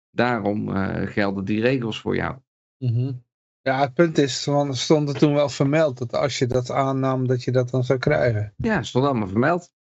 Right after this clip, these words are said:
Speaker 1: Vaak
Speaker 2: Waar?
Speaker 1: wel, ja.
Speaker 2: Eh, eh, waar staat het vermeld dan?
Speaker 1: Nou ja, eh, eh, bijvoorbeeld als jij in Nederland woont, kun je de wet op de inkomstenbelasting erop naslaan als jij, eh, in een baan bent bij een werkgever waar jij jouw nummer op geeft.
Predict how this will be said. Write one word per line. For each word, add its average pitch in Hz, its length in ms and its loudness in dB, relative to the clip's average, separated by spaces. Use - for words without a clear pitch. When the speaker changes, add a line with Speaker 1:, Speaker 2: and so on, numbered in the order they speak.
Speaker 1:
Vaak 139 180 2
Speaker 2:
Waar? 131 140 2
Speaker 1:
wel, 135 220 -2
ja. 185 240 -6
Speaker 2:
Eh, 117 240 -2
eh, - 260 -6
waar 120 160 0
staat 143 160 2
het 127 100 -6
vermeld 143 380 0
dan? 175 260 -2
Speaker 1:
Nou 87 160 -2
ja, 78 120 -2
eh, 95 800 -2
eh, 104 140 0
bijvoorbeeld 110 580 2
als 113 220 0
jij 104 200 2
in 104 100 0
Nederland 107 440 0
woont, 104 280 0
kun 104 140 2
je 101 160 2
de 101 580 0
wet 110 240 0
op 98 120 2
de 104 80 4
inkomstenbelasting 127 920 0
erop 123 240 -4
naslaan 113 500 0
als 104 180 -4
jij, 101 200 0
eh, 95 280 0
in 104 120 0
een 101 120 0
baan 101 320 0
bent 101 200 -2
bij 98 220 -2
een 98 60 -4
werkgever 101 760 -2
waar 101 240 0
jij 95 200 0
jouw 98 240 0
nummer 107 340 2
op 98 180 -2
geeft. 95 420 -4